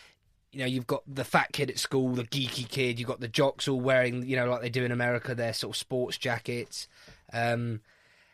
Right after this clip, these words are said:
and it, it just, every box you could possibly have for stereotypes, it ticks.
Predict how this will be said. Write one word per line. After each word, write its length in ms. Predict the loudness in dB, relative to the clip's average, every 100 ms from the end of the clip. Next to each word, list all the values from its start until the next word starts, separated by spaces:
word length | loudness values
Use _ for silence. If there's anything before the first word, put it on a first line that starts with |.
| _ -4
and 160 | -2
it, 100 | -2 -6
it 280 | -8 -4
just, 240 | 2 4 6
every 300 | 6 8 4
box 520 | 4 4 4 -2 -6
you 120 | -4 -4
could 140 | -2
possibly 400 | 2 2 2 -2
have 300 | 0 0 -2
for 100 | -4
stereotypes, 680 | -4 0 0 0 -2 -6 -6
it 220 | -14 -8
ticks. 480 | -4 -4 -6 -12